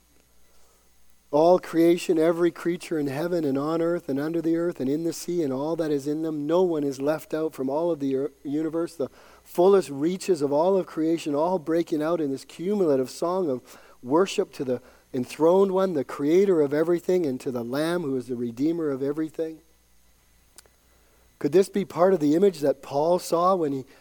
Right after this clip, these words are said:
wrote in Philippians, "At the name of Jesus, every knee should bow in heaven and on earth and under the earth, and every tongue confess that Jesus Christ is Lord, to the glory of God the Father"?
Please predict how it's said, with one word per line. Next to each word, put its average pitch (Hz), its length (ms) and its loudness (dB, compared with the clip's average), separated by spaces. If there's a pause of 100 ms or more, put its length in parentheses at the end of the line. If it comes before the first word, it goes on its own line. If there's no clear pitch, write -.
(240)
wrote 170 280 4
in 156 120 0
Philippians, 156 520 0
"At 135 120 -4
the 131 100 -2
name 156 260 0
of 151 140 -2
Jesus, 160 380 -6
every 151 260 -4
knee 147 180 -2
should 131 280 -10
bow 151 320 -4
in 117 80 -6
heaven 147 320 -8
and 127 120 -6
on 120 140 -8
earth 160 260 -6
and 120 120 -8
under 147 200 -6
the 156 160 -4
earth, 170 220 -8
and 127 80 -8
every 147 240 -4
tongue 165 260 -8
confess 156 500 -6
that 120 180 -12 (600)
Jesus 143 400 -6
Christ 147 400 -8
is 113 160 -10
Lord, 135 380 -4
to - 100 -18
the 113 80 -12
glory 113 420 -12
of 104 160 -16
God 113 260 -14
the 107 80 -20
Father"? 98 440 -20